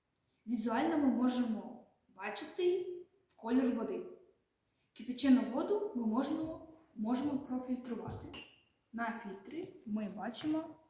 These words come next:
осад після фільтрування. Ми використали методи для очищення води. Це відстоювання, кип'ятіння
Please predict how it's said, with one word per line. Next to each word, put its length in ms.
осад 500
після 280
фільтрування. 680
Ми 180
використали 720
методи 800
для 360
очищення 560
води. 320
Це 360
відстоювання, 920
кип'ятіння 760